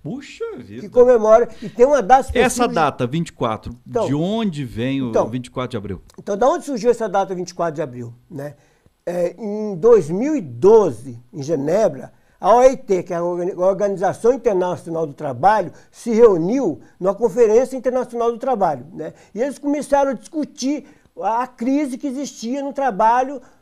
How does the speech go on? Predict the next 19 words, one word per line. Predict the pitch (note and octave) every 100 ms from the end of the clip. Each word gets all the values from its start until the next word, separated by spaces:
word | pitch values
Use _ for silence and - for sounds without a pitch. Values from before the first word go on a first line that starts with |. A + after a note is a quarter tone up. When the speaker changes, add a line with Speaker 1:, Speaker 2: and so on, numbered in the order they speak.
| _
Speaker 2:
jovem, | D3+ G#3+ B3+ F3+ C3+ A#2+ - _ _ _ _ _ _
né? | D#3+ F3+ G#3+ - _
O |
trabalho | - E3 F3 F3
jovem, | F#3 G#3 G#3+ F#3+
o |
trabalho | E3 E3+ F3 F3
jovem | C#3 F#3 E3
trabalhador, | E3+ E3+ E3+ D#3+ B2+ F3 G3+ G3+ - _
né? | F3 E3 E3+ - _
É, | E3+ E3 E3 E3 D#3+ D#3 D#3+ D#3 D#3 D3+ _ -
o, | - - - _
o | F3+ -
problema | C3+ G3+ E3 F#3
de | F#3+
salubridade, | F3 F3+ A#3 G#3+ A#3 A3 G3 D#3+
o | D3+
problema | F3+ D#3 F3 F3
do, | E3